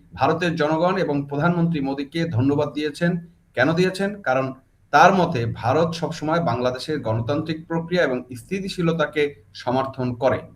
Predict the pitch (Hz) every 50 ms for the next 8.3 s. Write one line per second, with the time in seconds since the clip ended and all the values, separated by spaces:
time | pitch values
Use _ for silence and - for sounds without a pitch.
0 | _ _ _ _ _ _ _ _ _ _ _ _ - _ _ _ - 208 220 196
1 | 190 160 156 160 - - - - _ _ - 180 196 170 185 180 170 - - 202
2 | 208 202 180 156 156 170 170 196 190 190 170 156 160 165 170 180 175 165 175 165
3 | 165 180 180 185 190 185 - - - _ - - 160 147 139 156 151 156 185 180
4 | 175 165 175 175 170 170 190 185 175 151 143 - 151 139 139 - - 165 165 170
5 | 165 - 185 180 - 139 139 135 127 117 123 143 143 139 170 160 156 165 165 143
6 | 113 120 117 131 135 135 135 147 143 - 170 170 175 170 - - - _ _ _
7 | _ _ _ _ _ 170 170 185 226 240 233 214 - - - - 160 160 160 -
8 | - 202 208 240 247 240